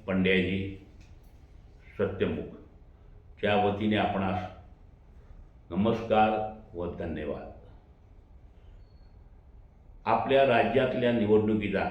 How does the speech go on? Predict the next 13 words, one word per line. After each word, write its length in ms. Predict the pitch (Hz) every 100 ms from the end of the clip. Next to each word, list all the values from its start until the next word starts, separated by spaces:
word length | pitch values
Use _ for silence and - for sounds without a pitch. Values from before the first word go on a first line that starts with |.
| - - - - - - - - - -
शेवटचा 1000 | - 110 123 - - - - - 110 110 -
टप्पा 380 | 95 - 107 104
सुरू 320 | - 98 101
झालेला 320 | 98 87 87
आहे 260 | 82 73 73 - - - - - - - - - - - - - - - -
आणि 160 | - 107
ह्या 220 | 113 123 -
शेवटच्या 380 | 120 131 143 147 -
टप्प्यामध्ये 640 | 117 - 120 117 98 85 - - - - - - - - - - - - - - - - - - - - - - - - - - - - - - - - - - - - - - - - - - - -
पुढारी 360 | 104 107 127 135
लोक, 380 | 120 92 87 - - - - - -
नेते 400 | 87 98 95 127 117
लोक 340 | 104 85 -